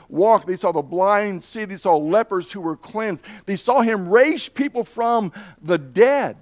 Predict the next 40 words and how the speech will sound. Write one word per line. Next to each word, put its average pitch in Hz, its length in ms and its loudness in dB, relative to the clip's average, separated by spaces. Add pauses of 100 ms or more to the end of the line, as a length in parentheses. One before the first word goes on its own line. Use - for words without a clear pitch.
(100)
They 208 100 -8
saw 262 340 0
those 208 380 0
things. 143 680 -10 (640)
They 208 120 4
heard 247 240 4
his 240 140 -8
clean 226 460 -6
claims 226 520 -4
that 156 200 0
God 214 240 2
was 214 260 -2
his 185 220 -4
father 202 500 2
and 156 180 -6
that 156 140 0
he 220 120 -10
was 233 120 -10
the 196 80 -4
one 208 320 -2 (220)
with 151 240 -2
God 202 380 4 (180)
and, 165 260 0
and 175 140 -4
that 175 160 2
he 226 200 -6
would, 185 280 -4 (260)
they 180 200 2
had 165 120 -2
come 226 200 -2
to - 120 -2
usher 202 300 0
in, 185 400 -2 (320)
you 156 80 -4
know, 160 100 0
God's 175 480 -2
kingdom 185 380 -8
here 185 480 -6
on 151 640 -6 (320)
earth. 107 320 -8